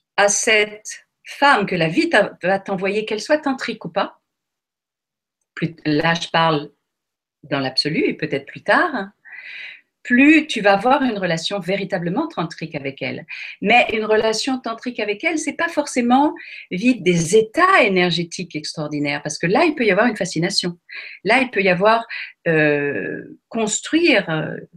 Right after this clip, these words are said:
l'ego, la fascination énergétique, le cliché énergétique. Ça, c'est, c'est,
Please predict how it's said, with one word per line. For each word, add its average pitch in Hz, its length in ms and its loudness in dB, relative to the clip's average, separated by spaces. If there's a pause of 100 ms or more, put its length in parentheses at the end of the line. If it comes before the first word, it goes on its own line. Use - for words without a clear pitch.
l'ego, 196 460 4
la 175 120 2
fascination 208 680 0
énergétique, 190 600 -2
le 165 100 -4
cliché 226 600 2
énergétique. 190 680 -2 (400)
Ça, 370 140 0
c'est, 320 300 0
c'est, 254 360 0